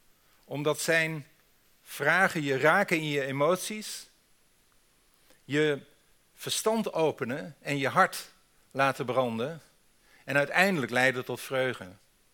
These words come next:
Laten we daarna gaan kijken. Zijn genereuze vragen raken onze emoties. Vers vijf B. "Waarom zoeken jullie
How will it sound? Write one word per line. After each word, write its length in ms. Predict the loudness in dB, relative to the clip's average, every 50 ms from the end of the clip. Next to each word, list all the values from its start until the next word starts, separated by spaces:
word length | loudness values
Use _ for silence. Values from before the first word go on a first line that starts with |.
| _ -6 -4
Laten 220 | -2 -2 -2 -2
we 60 | 0
daarna 280 | 0 0 2 2 -2 -2
gaan 200 | -4 -6 -10 -6
kijken. 420 | -4 -4 -4 -4 -6 -10 -16 -18 _ _ _ _ _ -20 _ -14
Zijn 300 | -6 -2 -2 -2 -2 -2
genereuze 560 | -2 -2 -2 -2 -2 -2 0 -2 -2 -4 -6
vragen 420 | -8 -4 -2 -2 -2 -2 -4 -4
raken 300 | -4 -4 -4 -4 -6 -8
onze 180 | -12 -10 -10 -10
emoties. 540 | -8 -6 -6 -6 -6 -8 -12 -16 -18 -20 -20 -20 -20 _ _ _ _ _ _ _ _ _ _ _ _ _ _ _ _ _ _ _ _ _ _ _ _ _ _ _ _ _ _ _ _ _
Vers 260 | -10 -6 -6 -6 -6 -4
vijf 320 | -4 -2 -2 -2 -2 -4
B. 320 | -4 -2 -2 -2 -4 -6 -10 _ _ _ _ _ _
"Waarom 540 | -10 -4 -2 0 2 2 0 0 -2 -4 -6
zoeken 280 | -6 -6 -8 -8 -6
jullie 400 | -6 -6 -6 -6 -6 -10 -12 -16